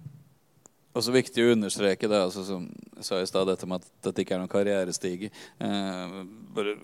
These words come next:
koble litt på det Jan Sigve sa om, om å være død fra seg selv. Fordi, altså, ehm,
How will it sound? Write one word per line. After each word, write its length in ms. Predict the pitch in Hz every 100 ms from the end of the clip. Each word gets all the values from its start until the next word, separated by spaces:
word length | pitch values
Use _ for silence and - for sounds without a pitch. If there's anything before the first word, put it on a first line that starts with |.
| -
koble 260 | 123 95 101
litt 160 | 107
på 100 | 104 98
det 120 | 101
Jan 120 | 98
Sigve 280 | 110 90 87
sa 180 | 104 98
om, 140 | 101
om 200 | 92 104
å 40 | 101
være 180 | 101 98
død 140 | 90 98
fra 140 | 107
seg 140 | 113 107
selv. 380 | 104 113 - - - _
Fordi, 240 | - 107 98
altså, 380 | 98 101 104 104 95 - - - _ _ _ _ _ _ - -
ehm, 460 | 107 104 104 101